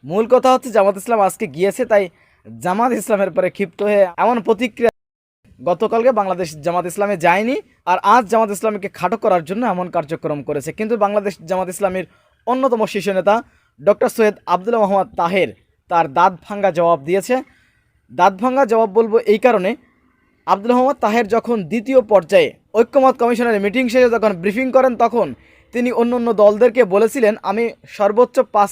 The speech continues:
মিনিট কথা বলবো।" তিনি প্রেস ব্রিফিংয়ের সময় পাঁচ মিনিট শেষ হওয়ার পূর্বেই তিনি সাংবাদিকদের বলছেন যে, "আমার পাঁচ মিনিটের কথা বলে আমি তাদেরকে রেখে এসেছি, কথা দিয়ে এসেছি, তাই আমি চ-, আমার চলে যেতে হবে।"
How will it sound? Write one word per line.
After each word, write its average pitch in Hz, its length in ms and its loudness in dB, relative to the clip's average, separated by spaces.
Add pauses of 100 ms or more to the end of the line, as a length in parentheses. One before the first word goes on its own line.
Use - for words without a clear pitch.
মিনিট 107 240 -4
কথা 175 220 -2
বলবো।" 123 300 -6 (500)
তিনি 233 180 -2
প্রেস 226 320 4
ব্রিফিংয়ের 233 340 0
সময় 233 360 -2
পাঁচ - 280 2 (120)
মিনিট 247 160 -4
শেষ 226 380 -2
হওয়ার 190 260 6
পূর্বেই 233 420 0
তিনি 202 300 -6 (300)
সাংবাদিকদের 214 680 0
বলছেন 202 480 0 (420)
যে, 156 180 -4
"আমার 226 280 2
পাঁচ 202 220 4 (100)
মিনিটের 240 260 0
কথা 214 260 0
বলে 202 220 0
আমি 208 160 0
তাদেরকে 190 340 -2
রেখে 190 260 0
এসেছি, 214 380 -4
কথা 208 280 0
দিয়ে 220 160 -2
এসেছি, 147 360 -8 (500)
তাই 214 160 4
আমি 208 200 2
চ-, - 80 -8
আমার 190 180 0
চলে 196 220 -2
যেতে 170 200 -4
হবে।" 131 240 -4